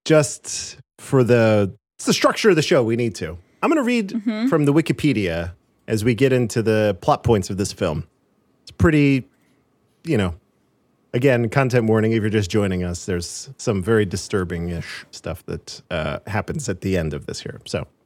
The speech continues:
Speaker 1: here we go.
Speaker 2: Yeah, let's just burn through it.
Speaker 1: Just <laughs> it's tr-, straight reading, no color commentary, not like,
Speaker 2: No,
Speaker 1: not like
Speaker 2: no,
Speaker 1: my
Speaker 2: like
Speaker 1: poetic John Wick, uh,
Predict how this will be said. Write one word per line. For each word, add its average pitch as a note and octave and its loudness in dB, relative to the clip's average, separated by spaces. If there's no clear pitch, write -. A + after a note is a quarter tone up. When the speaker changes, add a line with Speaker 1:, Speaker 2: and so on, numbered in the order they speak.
Speaker 1:
here B3+ 6
we F4+ 0
go. A2 -4
Speaker 2:
Yeah, - -2
let's D#4 2
just C4+ 4
burn E4 4
through C4+ 8
it. D3+ 2
Speaker 1:
Just B2+ -2
<laughs> - 0
it's D#2+ 2
tr-, - -4
straight D#3 0
reading, D#3+ 4
no D3+ 6
color F3 2
commentary, D#3 2
not C#3+ 2
like, D#3+ 4
Speaker 2:
No, A3+ 6
Speaker 1:
not C#3+ 2
like C3 2
Speaker 2:
no, - 4
Speaker 1:
my C3 4
Speaker 2:
like D3+ 0
Speaker 1:
poetic D3+ 4
John D3 4
Wick, - 0
uh, A#2 0